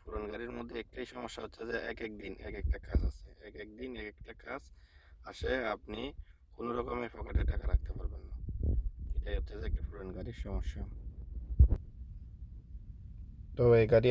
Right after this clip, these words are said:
আমি বিক্রি করে দিব, কিন্তু বিক্রি করে যদি দিও, তারপরেও তো আমি এমন খারাপ অবস্থায় বিক্রি করতে পারি না। আমার এই গাড়িটা ঠিকঠাক করে তারপর দিয়ে আমি বিক্রি করবো, এই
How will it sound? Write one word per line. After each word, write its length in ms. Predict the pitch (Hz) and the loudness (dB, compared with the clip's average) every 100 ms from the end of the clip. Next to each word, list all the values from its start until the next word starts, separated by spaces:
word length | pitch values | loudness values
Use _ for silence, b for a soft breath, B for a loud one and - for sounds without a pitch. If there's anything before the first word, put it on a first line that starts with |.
| 120 | 8
আমি 120 | 120 117 | 8 4
বিক্রি 220 | 120 104 | 0 0
করে 120 | 104 107 | 2 4
দিব, 120 | 110 107 117 | 2 2 0
কিন্তু 180 | 104 98 | -2 0
বিক্রি 220 | 101 - - | -2 -4 0
করে 140 | 107 110 110 | 2 4 4
যদি 180 | 110 104 | 4 2
দিও, 280 | 107 104 110 104 139 - B B B B B - | 2 4 6 4 0 -4 B B B B B 0
তারপরেও 360 | 104 113 110 113 | 2 8 12 12
তো 60 | - 117 | 12 12
আমি 180 | 113 113 107 - - - 113 | 12 12 10 6 0 4 8
এমন 220 | 113 110 110 113 - - - - - - - | 10 10 8 4 0 -4 -6 -8 -8 0 10
খারাপ 220 | 113 110 110 | 12 12 12
অবস্থায় 300 | 107 - 110 | 12 10 6
বিক্রি 180 | 107 - 101 | 6 4 2
করতে 180 | - 110 | 4 10
পারি 160 | 107 104 120 | 10 10 8
না। 60 | 139 117 | 6 6
আমার 160 | 110 107 | 8 8
এই 40 | 101 | 10
গাড়িটা 280 | 104 104 - - | 10 10 2 -4
ঠিকঠাক 380 | - - - 107 - - | -6 4 8 8 6 12
করে 200 | 120 92 104 - - | 12 12 4 -6 0
তারপর 260 | 110 107 - 92 | 0 4 2 4
দিয়ে 120 | 95 | 4
আমি 120 | 92 92 | 4 2
বিক্রি 220 | 101 - - | 0 -2 -2
করবো, 220 | - - - - | 0 0 -2 0
এই 80 | 50 | 0